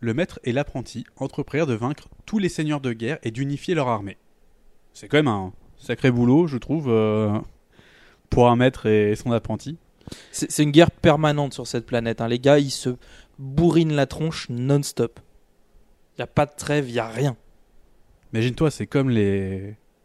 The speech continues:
Speaker 1: les clubs de supporters de foot, quoi.
Speaker 2: C'est ça. Comme si vous voulez former qu'une seule grande équipe.
Speaker 1: <laughs> Mais Ozika Kirseke, euh, le tueur des parents de, de Ventress,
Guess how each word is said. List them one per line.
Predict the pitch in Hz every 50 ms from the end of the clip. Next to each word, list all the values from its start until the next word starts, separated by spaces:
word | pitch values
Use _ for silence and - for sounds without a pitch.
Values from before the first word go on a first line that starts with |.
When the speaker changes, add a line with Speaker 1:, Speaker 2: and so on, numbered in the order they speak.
| _ _ _ _ _ _ _ _ _ _ _ _ _ _ _ _ _ _ _ _ _ _ _ _ _ _ _ _ _
Speaker 1:
les | 160 113 113 -
clubs | - - 165 147
de | 139
supporters | 127 - - 127 - 123 - - 147 135
de | 131
foot, | 127 - 170 160 -
quoi. | - 120 98 98 _ _ _ _ _ _ -
Speaker 2:
C'est | - - 143
ça. | 123 - 127 117 - _ - - - - - - - - - - - _ _ _ _ _ _ _ _ _ _ _ _ _ _ -
Comme | 147 135
si | - - 147
vous |
voulez | 135 131 123
former | - - 131 135 127
qu'une | _ - 151 139
seule | - - 143 135 131
grande | 127 139 131 135 135 131
équipe. | 131 127 - 131 131 _ - - _ _ _ _ _ _ _ _ - - - - - - - - - _ _ -
Speaker 1:
<laughs> | - - - - - - - _ _ _ _ _ - -
Mais | 113 123 151 185 180 - -
Ozika | 147 151 143 131 123 - 143 143
Kirseke, | - - 131 110 - - - 135 131 _ - 139 151 185 - _ - _ _ - -
euh, | 127 113 104 101 98 101 101 101
le | 101 104 113
tueur | - - - 185 175
des | 151 143 131
parents | - 131 123 120 120
de, | 117 110 107 101 98 98
de | 104 101
Ventress, | 98 101 - - 180 - - - -